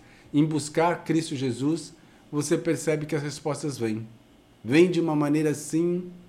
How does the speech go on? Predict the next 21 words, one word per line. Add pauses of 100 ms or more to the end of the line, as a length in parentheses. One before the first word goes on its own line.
(480)
sem
igual. (640)
E
chega
um
ponto (600)
que
Deus
fala
com
você. (200)
Mas
como
ter
a
certeza
que
Deus
está
falando
conosco,